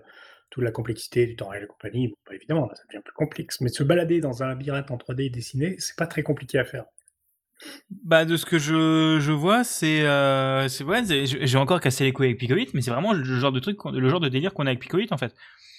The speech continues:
Speaker 1: Ah ouais.
Speaker 2: C'est, c'est vraiment, euh, c'est vraiment, si vous conna-, si vous connaissez pas Pico huit, allez regarder. Ça coûte quinze balles, vous avez une tonne de jeux, et c'est
Speaker 1: Pour
Speaker 2: vraiment
Speaker 1: huit,
Speaker 2: l'i-,
Speaker 1: ouais.
Speaker 2: l'idéal pour commencer à développer. C'est, euh,
Speaker 1: Ouais, c'est un bon truc pour, euh,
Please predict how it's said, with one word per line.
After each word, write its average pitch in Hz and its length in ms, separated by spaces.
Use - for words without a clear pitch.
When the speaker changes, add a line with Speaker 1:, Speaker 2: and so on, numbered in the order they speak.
Speaker 1:
Ah 185 120
ouais. 160 80
Speaker 2:
C'est, 127 500
c'est 131 160
vraiment, 175 400
euh, 123 720
c'est 139 100
vraiment, 143 340
si 131 120
vous 135 100
conna-, 156 200
si 147 140
vous 139 60
connaissez 151 260
pas 170 100
Pico 151 220
huit, 156 240
allez 151 160
regarder. 143 320
Ça 127 140
coûte 127 160
quinze 151 240
balles, 156 160
vous 139 120
avez 127 120
une 123 180
tonne 180 240
de 156 140
jeux, 156 200
et 131 80
c'est 131 200
Speaker 1:
Pour 127 80
Speaker 2:
vraiment 147 180
Speaker 1:
huit, 135 280
Speaker 2:
l'i-, 147 240
Speaker 1:
ouais. 143 120
Speaker 2:
l'idéal 143 520
pour 131 160
commencer 131 360
à 127 80
développer. 120 380
C'est, 120 320
euh, 113 460
Speaker 1:
Ouais, 120 80
c'est 185 100
un 156 100
bon 180 140
truc 214 220
pour, 160 240
euh, 147 160